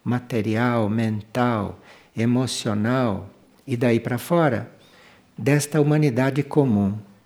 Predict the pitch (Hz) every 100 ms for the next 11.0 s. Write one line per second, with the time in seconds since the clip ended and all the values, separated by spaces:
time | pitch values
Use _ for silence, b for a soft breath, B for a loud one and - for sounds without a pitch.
0 | _ - 117 127 135 123 - 123 131 127
1 | - - - - 139 110 85 90 - -
2 | - _ b b b b b b b b
3 | - 156 208 202 190 131 120 107 113 101
4 | 98 139 147 - - - - _ _ b
5 | b - 139 160 156 175 156 143 147 170
6 | 175 190 - - - _ _ _ - -
7 | 156 185 190 165 113 127 160 170 131 110
8 | 104 - 98 95 90 87 - - - -
9 | - _ _ _ - 120 - 135 139 160
10 | 170 131 160 175 175 113 104 127 143